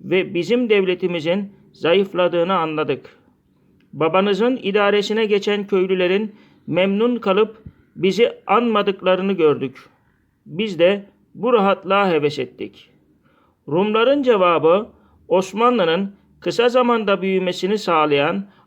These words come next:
aşağıdaki nedenlerden hangisi ile ilişkilendirilebilir?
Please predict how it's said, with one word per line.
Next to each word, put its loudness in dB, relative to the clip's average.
aşağıdaki 0
nedenlerden -2
hangisi 0
ile -2
ilişkilendirilebilir? -2